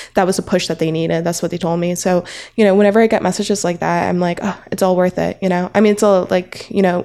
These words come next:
to what Anna said about it taking a lot of time. I mean, these, yeah, it takes a lot of time to do these, to book people, to edit, all of that.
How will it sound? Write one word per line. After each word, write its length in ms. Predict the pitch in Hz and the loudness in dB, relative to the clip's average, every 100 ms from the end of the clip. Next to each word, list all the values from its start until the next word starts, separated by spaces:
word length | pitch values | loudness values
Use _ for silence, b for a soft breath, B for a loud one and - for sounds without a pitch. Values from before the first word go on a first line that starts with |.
| - | 0
to 100 | 196 | 0
what 120 | 180 | 2
Anna 240 | 185 180 | 0 -2
said 200 | 180 175 | -2 -2
about 460 | 175 170 170 175 - _ _ | 0 0 0 -2 -8 _ _
it 120 | 208 | 0
taking 200 | 202 196 | 2 4
a 60 | 190 | 4
lot 160 | 180 | 4
of 60 | 175 | 2
time. 320 | 190 180 180 | 0 2 2
I 60 | 185 | 0
mean, 120 | 170 | -2
these, 220 | 170 165 180 | -2 -2 0
yeah, 260 | 175 180 - | -2 -2 -4
it 80 | 185 | -2
takes 180 | 208 - | 0 0
a 40 | |
lot 140 | 180 180 | 0 0
of 60 | |
time 220 | 185 175 | 0 -2
to 80 | 190 | 0
do 180 | 180 170 | 0 0
these, 400 | 170 175 - - _ - | 0 -2 -6 -12 _ -4
to 80 | |
book 180 | 180 170 | 0 0
people, 460 | - 175 170 175 - B B B B | -2 -2 -2 -2 -6 B B B B
to 180 | - 185 | -2 -2
edit, 360 | 180 180 180 - | 0 0 0 -2
all 220 | 190 185 185 | -2 0 0
of 60 | |
that. 320 | 196 202 - | 0 0 -4